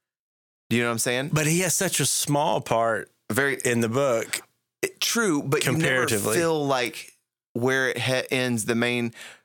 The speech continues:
Speaker 1: um, of course, it's about the dog. It's not
Speaker 2: Right.
Speaker 1: really about the conflict between the, the guys and what's happening. It's kinda si-, I get that. Um,
Speaker 2: The main thing in the book about the, the bad guy, whose name is Hal, and his two, uh,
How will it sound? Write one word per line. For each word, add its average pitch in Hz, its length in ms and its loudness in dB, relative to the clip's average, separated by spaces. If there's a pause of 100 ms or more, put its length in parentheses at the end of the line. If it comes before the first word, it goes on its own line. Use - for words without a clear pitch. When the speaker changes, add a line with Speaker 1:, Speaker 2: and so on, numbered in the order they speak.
(120)
Speaker 1:
um, 104 460 -2 (100)
of 139 60 -2
course, 208 320 0 (320)
it's 165 160 -2
about 220 240 -2
the 147 60 0
dog. 95 420 -2
It's 127 160 -2
not 180 140 2
Speaker 2:
Right. 180 80 2
Speaker 1:
really 135 180 0
about 107 320 -2
the 120 80 -2
conflict 113 420 0
between 110 300 -2
the, 101 180 -4
the 110 140 -4
guys 107 500 0
and 107 100 -2
what's 104 160 -2
happening. 107 300 -2
It's 104 100 -4
kinda 113 220 -2
si-, - 180 -2
I 139 260 -2
get 135 260 -4
that. 135 280 -2 (440)
Um, 113 340 2 (1040)
Speaker 2:
The 151 80 2
main 185 180 2
thing 180 180 2
in 131 80 2
the 123 60 2
book 127 240 2
about 117 220 2
the, 113 80 -2
the 107 220 0
bad 110 320 0
guy, 95 400 2
whose - 320 -2
name 101 160 2
is 95 100 0
Hal, 101 440 0 (640)
and 98 480 0 (340)
his - 300 0 (100)
two, 104 560 0
uh, 101 340 2